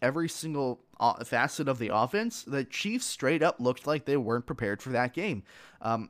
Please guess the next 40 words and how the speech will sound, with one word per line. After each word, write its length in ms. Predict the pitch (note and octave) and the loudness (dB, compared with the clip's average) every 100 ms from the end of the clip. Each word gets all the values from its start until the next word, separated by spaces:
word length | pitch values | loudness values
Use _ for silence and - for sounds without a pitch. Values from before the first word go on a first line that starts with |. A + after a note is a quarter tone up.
| B2+ | -6
the 100 | A#2+ | 0
Bucs 360 | B2 D3 - | 2 2 0
looked 200 | F3+ F3 | -4 0
like 160 | E3 D#3 | 0 2
they 160 | E3 | 0
had 200 | F3+ C#3 | 2 0
a 40 | D#3+ | 0
plan 300 | - B2+ C#3+ | -2 -2 -2
to 80 | C#3 | 0
beat 220 | A#2 B2+ | -2 0
the 80 | D#3+ | -4
Chiefs, 440 | - A2+ C3+ - - | -2 -4 -4 -8 -4
and 240 | A#2 A#2 | -2 -2
the 80 | A2+ | -4
Chiefs 360 | - D#3 F3 | -4 -4 -2
looked 200 | D3 - | -2 0
like 160 | C#3 C#3 | 0 0
they 140 | C3 | 0
just 240 | A#2+ C3+ - | 0 -2 -4
figured 360 | A#2 A2 B2+ B2+ | -4 -2 -2 -2
that 120 | A#2+ | 0
they 140 | A#2 | 0
can 160 | A2 B2+ | -2 -2
play 180 | C3 A2+ | 0 0
football 440 | B2 - C#3+ D3+ | 0 0 2 2
and 120 | D#3+ | 2
win. 220 | G#3+ B2 - - - - | 0 0 -4 -20 -20 -2
That's 300 | B2 C#3 - | 4 4 4
what 140 | C#3+ | 2
that 200 | C3+ C3 | 4 4
game 220 | B2 A#2+ A#2+ | 2 -2 -2
looked 180 | D#3+ | -2
like 160 | B2+ A2 | -4 -6
to 80 | A2+ | -6
me. 180 | G2+ G2 _ _ _ _ _ - - - | -8 -8 _ _ _ _ _ -20 -8 0
And 120 | E3 | 2
again, 280 | D#3 F3+ D#3+ | 4 4 4
to 160 | D3 | 0
reiterate, 580 | C#3 D3+ F#3+ D3 C#3 B2+ - - - | 2 2 2 2 2 0 -10 -20 -2
this 280 | D3+ C#3+ - | 0 0 -2